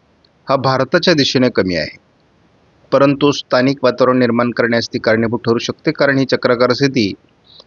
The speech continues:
जवळपास बंगालच्या उपसागराच्या पूर्व, पूर्व किनारपट्टीपर्यंत म्हणजेच विशाखापट्टणम,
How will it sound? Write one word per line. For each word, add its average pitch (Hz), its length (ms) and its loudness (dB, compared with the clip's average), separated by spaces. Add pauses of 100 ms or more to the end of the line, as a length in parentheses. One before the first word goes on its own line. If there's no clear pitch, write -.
(220)
जवळपास 165 640 2 (1500)
बंगालच्या 139 400 2
उपसागराच्या 139 640 2
पूर्व, 135 500 0 (140)
पूर्व 151 280 4
किनारपट्टीपर्यंत 113 840 0
म्हणजेच 107 460 -2
विशाखापट्टणम, 127 840 0